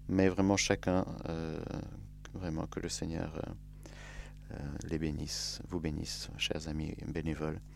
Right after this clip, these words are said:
Vous faites partie de l'A D N de Radio Maria, et sans vous, eh ben, il n'y a pas de Radio Maria,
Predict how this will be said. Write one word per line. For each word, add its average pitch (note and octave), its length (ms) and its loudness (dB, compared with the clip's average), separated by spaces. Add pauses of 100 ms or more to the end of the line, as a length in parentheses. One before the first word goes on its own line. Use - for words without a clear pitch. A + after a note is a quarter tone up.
(680)
Vous - 80 -8
faites - 220 0
partie - 340 0
de F2 80 4
l'A F#2+ 140 12
D A2 100 12
N G#2+ 320 12
de F#2 80 10
Radio F2 260 10
Maria, E2 420 4 (580)
et E2 420 2
sans F2 320 2
vous, E2+ 380 0
eh D#2 80 0
ben, D#2+ 300 0
il D#2 60 0
n'y D#2 60 -2
a D#2 60 -2
pas F2 140 6
de D#2+ 80 0
Radio D2 180 2
Maria, C#2 340 -2